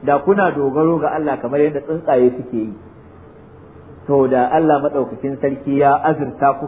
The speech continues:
kamar yadda yake azurta su. Tsuntsaye su tashi da sassafe su yi sammako cikin su babu komai,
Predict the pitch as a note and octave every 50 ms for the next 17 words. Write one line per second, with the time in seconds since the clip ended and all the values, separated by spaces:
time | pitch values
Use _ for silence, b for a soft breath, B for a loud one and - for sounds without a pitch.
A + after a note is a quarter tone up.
0 | - - B2 B2+ C#3 D3 D3 D#3 D3+ D3 C#3 C3 B2+ - - - C#3+ C3+ C3 A#2
1 | - - A2 A2 - - - - - - - - - - - - - - - -
2 | - - B2 C3+ D3+ D3+ D#3 D3+ C3+ C3 C3 C#3 D3 D3 D3 - - - A#2+ A#2+
3 | A#2 A#2 - - C3 C#3 D#3 E3 D#3 - C3 A#2 A#2 - F#3+ A3 G#3 - - E3+
4 | A#2+ - - A#2+ - C3 C#3+ D3 - D3 B2+ C3 D#3 E3 D#3+ - E3+ D3+ - -
5 | - - - - - - - - - - - - D#3 D3 - D3+ C3 B2 - C3
6 | B2+ D3 D#3 D3+ C3+ - - G#3 G#3 G3 F#3+ F#3 E3